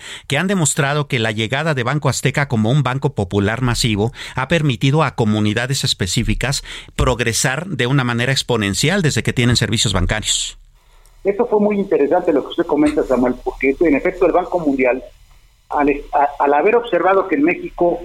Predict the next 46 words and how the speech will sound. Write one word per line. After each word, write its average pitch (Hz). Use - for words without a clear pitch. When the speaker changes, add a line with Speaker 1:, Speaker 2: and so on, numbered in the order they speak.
Speaker 2:
antes 190
del 160
Banco 170
Azteca, 160
había 151
muchas -
comunidades 147
donde 131
no 143
había 156
banca. 143
Y 139
como 185
este 208
banco 208
se 160
estrenó 160
con 170
ochocientas 151
sucursales 147
de 135
un 160
día 151
para 120
otro, 127
esto 160
es, 151
aperturamos 151
el 143
banco 151
con 120
ochocientas 143
sucursales, 110
eh, 143
pudiera 185
ser 202
un 214
experimento 175
que 156
a 139
cua-, 139
a 139
cualquier 143
economista 156
le 151
fascina, 175